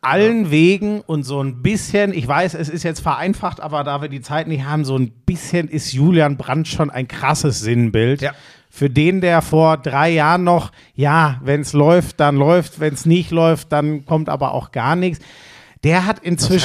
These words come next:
Speaker 2: heißt vor
Speaker 1: eine
Speaker 2: drei Jahren? Vor, vor einem Jahr, vor anderthalb
Speaker 1: Ja,
Speaker 2: Jahren,
Speaker 1: stimmt.
Speaker 2: ne?
Speaker 1: Also, also zu oft in den
Speaker 2: Ja.
Speaker 1: letzten Jahren. Das ist schon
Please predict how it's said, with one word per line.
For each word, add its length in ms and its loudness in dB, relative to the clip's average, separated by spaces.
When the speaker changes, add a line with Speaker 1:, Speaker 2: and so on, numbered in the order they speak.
Speaker 2:
heißt 80 0
vor 100 -4
Speaker 1:
eine 120 -2
Speaker 2:
drei 160 -4
Jahren? 300 -10
Vor, 540 -18
vor 240 -20
einem 260 -8
Jahr, 240 -8
vor 220 -16
anderthalb 460 -12
Speaker 1:
Ja, 40 -4
Speaker 2:
Jahren, 360 2
Speaker 1:
stimmt. 240 0
Speaker 2:
ne? 40 -6
Speaker 1:
Also, 320 -2
also 300 -4
zu 240 0
oft 340 -6
in 100 0
den 160 0
Speaker 2:
Ja. 80 0
Speaker 1:
letzten 320 -8
Jahren. 460 -2
Das 240 -2
ist 220 -4
schon 720 0